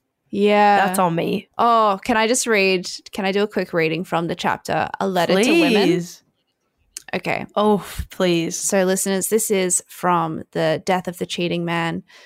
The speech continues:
Speaker 1: um, by Ray J and another guy. And this is the chapter titled A Letter to Women.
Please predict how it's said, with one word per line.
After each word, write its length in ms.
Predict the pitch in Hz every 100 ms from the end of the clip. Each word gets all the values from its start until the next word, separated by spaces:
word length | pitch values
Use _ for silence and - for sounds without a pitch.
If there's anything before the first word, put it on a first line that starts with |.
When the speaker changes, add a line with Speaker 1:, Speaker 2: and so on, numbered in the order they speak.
| - -
Speaker 1:
um, 240 | - 156
by 160 | 165 160
Ray 260 | 156 160
J 520 | 160 160 151 - - - -
and 280 | - 170 151
another 320 | - 165 127
guy. 360 | 131 95 65 - _ _ _ _
And 140 | - 170
this 140 | 170
is 100 | 185
the 60 | 180
chapter 300 | 180 151 175
titled 340 | 202 165 170 -
A 80 | 185
Letter 260 | 196 190 190
to 120 | 202
Women. 400 | 175 143 78